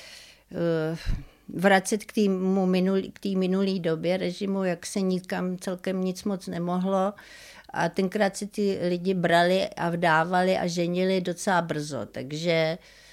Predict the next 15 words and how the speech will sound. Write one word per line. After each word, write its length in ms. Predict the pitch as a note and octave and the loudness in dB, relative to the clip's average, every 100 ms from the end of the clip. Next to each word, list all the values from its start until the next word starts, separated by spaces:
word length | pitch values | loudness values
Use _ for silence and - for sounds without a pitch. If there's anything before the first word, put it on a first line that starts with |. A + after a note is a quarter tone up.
| - - _ | -20 -20 _
eh, 180 | - E3+ | -2 2
mě 200 | F3+ F3+ | 4 4
to 120 | F3+ | 2
taky 260 | E3 D3 F3+ | 0 0 -2
tak 200 | F#3 - | -2 -4
postihlo 600 | G3 - - G#3+ G#3+ A3 | -8 -8 0 2 2 2
nějak 400 | A3 G3+ G#3 A3 | 2 0 0 -2
a 60 | E3 | -6
ještě 220 | - G3 | -4 -2
navíc 300 | F3+ F3+ F#3 | 0 -2 -4
jsem 140 | F3+ | -6
si 160 | F3 F#3 | -6 -6
vybrala 640 | F3+ E3+ F3+ F3+ F3+ E3+ - | -4 -4 -2 0 0 0 -4
jako 320 | E3 - F#3 | -10 -4 -2
muže 640 | F3 E3+ E3+ F3 E3 | -2 -2 0 2 2